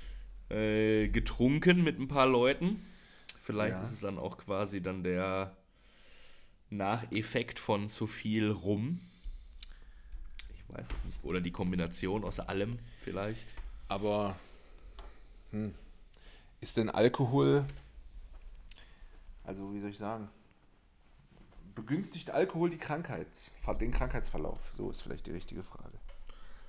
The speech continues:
Speaker 1: Ja, ich glaub schon. Also auf jeden Fall macht's einen natürlich irgendwie anfälliger, so, ne? Wenn der Körper eh mit dem Abbau von den, von diesen Giftstoffen zu tun hat.
Speaker 2: Ja, gut,
Speaker 1: Ähm,
Speaker 2: stimmt.
Speaker 1: würde ich schon sagen, dass man da so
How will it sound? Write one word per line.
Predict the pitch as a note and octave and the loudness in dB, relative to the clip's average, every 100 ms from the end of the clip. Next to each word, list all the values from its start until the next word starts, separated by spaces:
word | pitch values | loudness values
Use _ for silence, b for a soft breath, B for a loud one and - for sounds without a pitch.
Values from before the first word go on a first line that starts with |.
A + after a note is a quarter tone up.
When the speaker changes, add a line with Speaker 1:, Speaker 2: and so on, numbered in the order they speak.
| b b b b - - | b b b b -10 -6
Speaker 1:
Ja, | - F#2+ G#2 G#2 | -2 0 2 2
ich | - - | 0 -4
glaub | E2 - | -6 2
schon. | C4 G2 | 4 4
Also | D#2+ F#2 | 2 2
auf | F#2 | 4
jeden | G#2 A2 | 4 4
Fall | A#2+ G#2+ | 4 4
macht's | G2+ A2 - | 4 2 2
einen | D2+ G2+ | 2 2
natürlich | G#2 - G#2+ G#2 - | 4 4 4 2 2
irgendwie | G#2+ G2 | 0 0
anfälliger, | - A#2 - F#2+ - - - | 4 8 8 10 10 10 10
so, | - - | 10 10
ne? | F#2 | 8
Wenn | F#2 | 8
der | F2+ F2 | 6 6
Körper | F#2+ - - | 4 2 2
eh | G2 | 2
mit | G#2 | 2
dem | F#2 F#2 | 2 0
Abbau | - - G2 G2 | -2 4 6 6
von | - F2+ | 2 0
den, | F#2 G2 F2 | 0 -2 -6
von | - F#2+ | -6 -4
diesen | F2+ F#2+ | -4 2
Giftstoffen | A#2+ A#2 - - B2 A2 A#2 | 2 2 0 2 2 0 -4
zu | - | -6
tun | A2+ - B2 A#2+ | -8 -4 -2 -2
hat. | A#2 - - - B B B B B B B B B B B F2+ | -4 -8 -18 -20 B B B B B B B B B B B 2
Speaker 2:
Ja, | E2+ | 2
gut, | F#2 F2+ | 2 2
Speaker 1:
Ähm, | E2+ | 0
Speaker 2:
stimmt. | F2 E2 E2 - B B B - | 0 0 -2 -6 B B B -6
Speaker 1:
würde | F#2 | -4
ich | F#2+ | -2
schon | A2 A2+ | 0 0
sagen, | E2+ D#2 E2 | 2 2 0
dass | D#2+ | -4
man | E2 D2+ | -6 -6
da | D2+ | -6
so | D#2 D#2 D#2 D#2+ | -4 -4 -4 -6